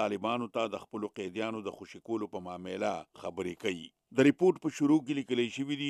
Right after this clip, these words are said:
چې اوباما حکومت د امریکې د ایکي یو معلومه پوځي بوی برګډال د طالبانو د قید نه د راخلاصولو دپاره ګوانتانامو جیل نه د پنځو افغان طالبانو قیدیانو د خوشي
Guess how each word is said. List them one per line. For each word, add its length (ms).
چې 180
اوباما 420
حکومت 420
د 100
امریکې 440
د 220
ایکي 240
یو 160
معلومه 400
پوځي 340
بوی 180
برګډال 600
د 220
طالبانو 560
د 100
قید 220
نه 60
د 100
راخلاصولو 720
دپاره 420
ګوانتانامو 720
جیل 320
نه 400
د 160
پنځو 400
افغان 360
طالبانو 500
قیدیانو 520
د 100
خوشي 240